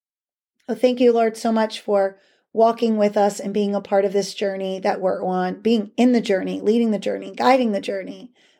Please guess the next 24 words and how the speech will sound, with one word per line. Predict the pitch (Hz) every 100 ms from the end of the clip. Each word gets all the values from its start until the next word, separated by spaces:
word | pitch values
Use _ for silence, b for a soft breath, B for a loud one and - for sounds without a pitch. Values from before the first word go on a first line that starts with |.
| _
not | 220
just | 240 233
a |
part | - - 220
of | 202
it, | 196 -
but | 202 202 _
being | 226 233 208 185
the | 214 220
journey | 214 202 190 190
for | - 196 202
us. | 185 - 165 - _ _ _ _ _ _ _ _ _ _ _ _ _ _ _
And | 220 240
I |
ask, | 226 233 240 -
uh, | 233 226
that | 220 226
you | 226
bless | 226 220 208 -
every | 208 220
super | 220 220 214 214
gluer | 208 208 202 202
here | 202 202 202
today | - 202 190 196 226 285 -